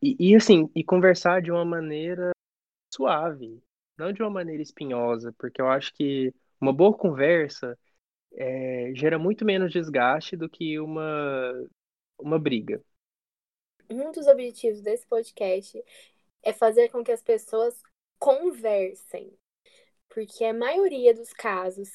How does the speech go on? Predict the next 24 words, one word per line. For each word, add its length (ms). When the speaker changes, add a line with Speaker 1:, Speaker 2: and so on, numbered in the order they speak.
Speaker 2:
e 120
os 80
que 200
eu 140
já 220
citei, 560
inclusive, 760
as 140
pessoas 320
simplesmente 560
não 120
conversaram, 880
elas 260
simplesmente 300
não 140
falaram 420
uma 140
pra 200
outra 380
o 240
que 100
elas 200
estavam 400
sentindo, 840